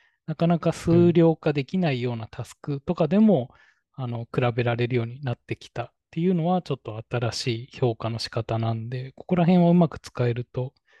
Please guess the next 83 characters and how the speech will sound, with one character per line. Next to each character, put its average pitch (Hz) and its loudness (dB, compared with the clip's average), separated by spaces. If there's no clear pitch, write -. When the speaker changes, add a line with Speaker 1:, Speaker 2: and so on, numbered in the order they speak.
Speaker 1:
ま 160 -10
あ、 151 -6
な 170 -4
ん 131 -6
で、 143 -4
え 147 -4
ー 131 -8
と、 127 -2
ま 143 -8
あ、 120 -4
い 120 -6
つ - -8
も 131 -4
言 131 -8
っ - -18
て - -4
ま 123 0
す - -14
け 127 -2
ど、 120 -6
俳 156 0
句 - -12
と - 0
か 135 0
も 120 -8
例 135 -2
え - -4
ば 113 -8
生 120 -4
成 120 -2
し - -8
て - -6
み 120 -4
て、 - -8
な 131 -6
ん - -8
か 110 -8
こ - -4
っ - -6
ち - -2
の 117 0
方 123 2
が 156 2
よ 123 0
り 123 -2
俳 120 -2
句 - -6
ら 120 0
し - -6
い 110 -8
ね。 123 -8
今 160 2
ま 202 4
で 160 -4
は 127 0
だ 123 -2
か 110 -12
ら 110 -10
こ - -10
れ 143 0
が 139 -4
俳 143 -4
句 - -16
か 135 -4
俳 135 -2
句 - -6
じ 131 -6
ゃ - -2
な 120 -4
い 117 -6
か、 - -16
俳 123 -2
句 - -4
で 131 2
何 123 0
点 139 0
満 135 -2
点 110 -14
か 123 -20
み 131 -14
た 120 -6
い 120 -8
な。 131 -14